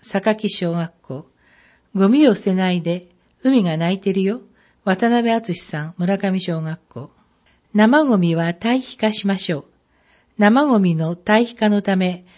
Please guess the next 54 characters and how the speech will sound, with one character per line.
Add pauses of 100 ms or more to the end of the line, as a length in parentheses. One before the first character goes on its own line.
(220)
段
ボ
ー
ル
コ
ン
ポ
ス
ト
作
り
を
始
め
て
み
ま
せ
ん
か？ (540)
作
り
方
な
ど、 (220)
個
別
で
ご
相
談
に
応
じ
ま
す。 (540)
気
軽
に (220)
問
い
合
わ
せ
先
ま
で
ご
相
談
く
だ
さ
い。